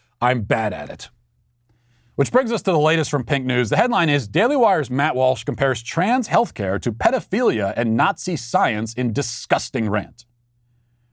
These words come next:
Disgusting. Pink News. I,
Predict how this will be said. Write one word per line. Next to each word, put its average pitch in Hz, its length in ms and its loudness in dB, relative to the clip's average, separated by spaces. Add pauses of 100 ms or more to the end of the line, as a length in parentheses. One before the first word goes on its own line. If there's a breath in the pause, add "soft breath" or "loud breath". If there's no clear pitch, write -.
(1200)
Disgusting. - 600 -2 (760)
Pink 170 160 0
News. 131 320 0
I, 127 100 2